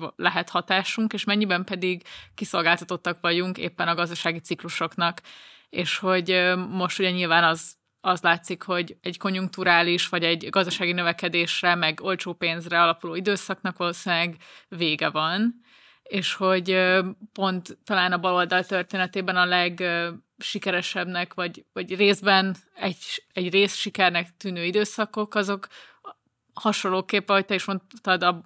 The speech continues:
még szintén visszautalva a parciános beszélgetésre, a gazdasági növekedésen alapult az, hogy lehetett újra elosztani, meg hogy lehetett a, a, a gazdaságot beágyazni. Hogyha valaki ez, ezzel egyetért, akkor ebből egy nagyon pessimista következtetések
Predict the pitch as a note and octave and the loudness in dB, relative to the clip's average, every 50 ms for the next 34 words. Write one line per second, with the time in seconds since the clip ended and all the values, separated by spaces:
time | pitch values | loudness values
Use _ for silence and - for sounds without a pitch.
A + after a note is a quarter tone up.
0 | G#3+ - - - F#3+ F#3+ F3 - - - _ _ _ - - - - G3+ F#3+ F#3+ | -18 -20 -10 -6 -6 -6 -6 -8 -12 -20 _ _ _ -20 -14 -6 -4 -2 -2 0
1 | F#3+ F#3 F#3+ - - G3 F3+ F3 F#3 F3 F3+ F3+ F3 - G3 F#3+ F3+ - F#3+ E3+ | -2 -2 -4 -4 -6 -6 0 4 4 4 4 2 2 2 2 2 2 2 -2 -4
2 | E3+ F3 G3 - - A#3+ A#3 G#3+ A3 G#3+ - A#3 G#3 - - A3+ - - - - | -2 -2 -4 -2 0 2 2 2 2 0 0 -2 -2 0 -2 -2 -2 -4 -10 -16
3 | - - - A#3+ G#3 A#3 G#3 G3+ - - G#3+ G#3 G#3+ A3 A#3 G#3 F3 - - F3 | -16 -10 -2 4 4 6 6 4 2 2 4 4 6 4 6 4 4 2 0 -2
4 | E3+ E3 F3 - - F3+ E3 E3+ E3+ - F#3+ F3+ F3 - E3 E3 - - F#3+ F3+ | -2 -2 -2 -2 0 2 0 0 0 0 -4 -4 0 0 0 -2 -2 -4 -4 -2
5 | E3+ E3+ F3 F3+ E3 - F3 - - F3 E3+ - - A2 A#2+ B2 D3 F#3 - - | 0 0 0 -2 -4 -6 -6 -6 -6 -8 -6 -4 -4 -4 -4 -4 -6 -10 -10 -6
6 | - F#3 E3 E3 E3 E3 F3 F3 - - F#3+ F3 F3 F3 E3+ E3 - F3+ - - | -6 -4 -4 -4 -4 -2 -2 -2 -2 0 0 2 2 2 0 -2 -6 -8 -6 -6
7 | F#3 E3+ - - _ - - - E3+ E3+ - - - - - - - - F#3 F#3+ | -8 -8 -8 -12 _ -2 0 0 0 -2 -6 -12 -20 -20 -20 -18 -14 -4 0 2
8 | F#3+ E3+ F#3 E3+ - - F3+ E3+ F3+ F3+ F3 E3+ F3+ E3 E3 E3 E3+ F3+ F#3 F#3+ | 2 2 2 -2 0 2 2 2 0 -2 -2 0 2 4 4 4 4 2 2 0
9 | F#3+ F#3 - G#3+ G#3 G#3+ A3 - - - - _ - _ - G3 F#3 - G3 G3+ | 0 0 -2 0 0 0 -2 -4 -8 -18 -20 _ -20 _ -4 -4 -2 4 6 6
10 | G3+ F#3+ F#3 - F#3+ F3+ F3+ F3+ D#3+ - - - - _ - - F#3 F#3 - - | 6 6 6 4 2 2 2 2 0 -6 -14 -20 -16 _ -6 -2 0 0 0 2
11 | F#3 G3+ G#3 - B3+ A#3+ - A#3 - - A3+ G#3+ G#3+ A3 G#3+ A#3 A#3+ G3+ F3 - | 2 0 2 0 -2 -2 -2 -6 -2 0 2 4 4 6 6 6 4 4 2 -2
12 | F3+ - - E3 E3 - - - - E3 D#3 - - - E3+ E3 - F3 E3+ - | -4 -4 -6 -8 -10 -10 -8 -2 0 0 0 0 -2 -6 -6 -4 -6 -6 -4 -2
13 | E3+ E3+ - - - E3 E3+ E3+ - - | -2 -2 -2 0 2 2 2 2 0 -8